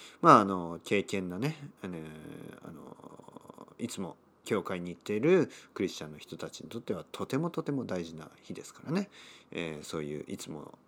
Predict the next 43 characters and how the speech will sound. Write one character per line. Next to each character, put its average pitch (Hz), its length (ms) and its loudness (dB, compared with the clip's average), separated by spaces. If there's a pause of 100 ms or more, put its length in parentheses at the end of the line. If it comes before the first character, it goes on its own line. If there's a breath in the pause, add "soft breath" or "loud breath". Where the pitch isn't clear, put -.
(120)
の - 80 -10
よ 131 180 2
う - 20 6
に 90 200 -4
家 95 140 -4
族 76 180 -8
と - 120 -8
一 - 80 -10
緒 - 120 -8
に 127 320 -2
過 - 80 -14
ご - 100 -12
す。 - 280 -14 (180)
で、 120 60 -6 (140)
ま 107 100 0
あ、 - 20 -8
教 92 180 -2
会 80 160 -10
に 73 60 -12
行 76 60 -14
く - 100 -12
人 - 160 -10
も 139 100 -6 (220)
い 87 60 -10
る 80 80 -6
か - 160 -10
も - 60 -20
し - 120 -16
れ - 60 -20
な - 60 -20 (360)
い。 143 40 -6
ね、 147 80 -6
た 123 100 -10
く - 60 -10
さ 180 100 2
ん 190 60 -2
い 170 40 -2
ま 190 120 -6
す - 80 -16
よ - 120 -16
ね。 - 120 -12 (380)
う - 20 -14
ん。 - 80 -20